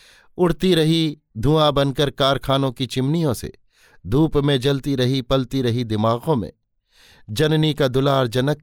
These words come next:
का प्यार लिए, मित्रों की शुभकामनाओं, बुजुर्गों के आशीष की रोशनी में अनवरत जारी रही उसकी यात्रा,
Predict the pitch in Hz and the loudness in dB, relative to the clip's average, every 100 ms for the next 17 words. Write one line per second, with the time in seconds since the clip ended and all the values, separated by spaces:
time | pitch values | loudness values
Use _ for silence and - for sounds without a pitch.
0 | - 127 110 131 151 127 85 65 _ _ | -4 -4 -2 0 0 -2 -6 -8 _ _
1 | _ _ 135 143 - 143 127 135 - 120 | _ _ -4 -4 -2 -2 -2 -4 -2 -2
2 | 110 131 135 139 131 123 - _ - 110 | -2 0 0 0 -2 -4 -10 _ -10 -2
3 | 131 147 135 135 123 127 117 110 - 143 | 0 2 0 0 -2 0 2 0 -2 -4
4 | 120 - 110 110 131 - 160 127 - - | -4 -4 -2 -2 -4 -4 -4 -4 -8 -16
5 | _ _ _ - 131 139 117 123 - 104 | _ _ _ -2 0 2 2 -2 -4 -4
6 | 113 110 113 110 104 104 - - 95 110 | 0 0 0 -2 -4 -6 -8 -12 -6 -6
7 | 131 - | -6 -12